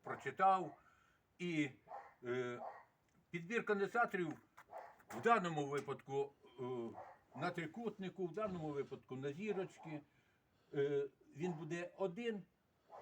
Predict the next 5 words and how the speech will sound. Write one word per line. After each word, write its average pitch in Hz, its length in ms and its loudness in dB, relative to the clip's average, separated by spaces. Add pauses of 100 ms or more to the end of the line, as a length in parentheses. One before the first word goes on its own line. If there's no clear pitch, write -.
(100)
а 139 440 2
у 147 240 -4 (720)
третьому 190 420 -2
випадку 110 540 -4 (800)
він, 185 240 -8